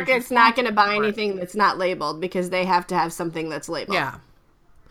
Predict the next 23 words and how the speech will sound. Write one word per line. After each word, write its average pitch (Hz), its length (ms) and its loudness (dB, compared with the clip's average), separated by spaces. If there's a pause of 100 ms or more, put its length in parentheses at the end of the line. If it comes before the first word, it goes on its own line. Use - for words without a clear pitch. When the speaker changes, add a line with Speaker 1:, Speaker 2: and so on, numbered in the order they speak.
(320)
Speaker 3:
And 277 160 0
Hy-Vee 254 460 0
may 185 200 -2
d-, 160 200 -8 (180)
choose, 160 680 -4
you 180 120 -4
know, 156 100 -4
Hy-Vee 185 380 -4
may 170 140 -4
p-, 165 280 -8
take 160 240 -8
in 147 140 -8
packages 143 680 -8
and, 131 340 -10 (180)
and, 135 440 -6
uh, 127 260 -8 (600)
do 151 160 -4
their, 135 240 -6
because 190 340 -4
it, 202 240 -4
it's 165 280 -8
gonna 175 220 -4
be, 160 420 -6